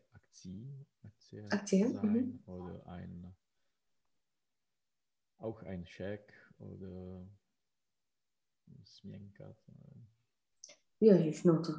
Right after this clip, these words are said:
Speaker 2: to nevím. Ještě, ale podívám se.
Speaker 1: A to není fakt důležitý.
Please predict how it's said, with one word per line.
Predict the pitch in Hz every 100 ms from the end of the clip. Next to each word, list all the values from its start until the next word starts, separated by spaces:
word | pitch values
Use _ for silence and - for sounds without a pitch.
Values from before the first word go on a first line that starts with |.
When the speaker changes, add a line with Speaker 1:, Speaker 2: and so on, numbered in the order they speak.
| -
Speaker 2:
to | 185
nevím. | 175 156 151 160 - -
Ještě, | 185 - 180
ale | 180 180
podívám | 185 170 175 170
se. | 170 170 170
Speaker 1:
A | 175
to | 101
není | - 85 80 -
fakt | -
důležitý. | 143 - 101 101 - -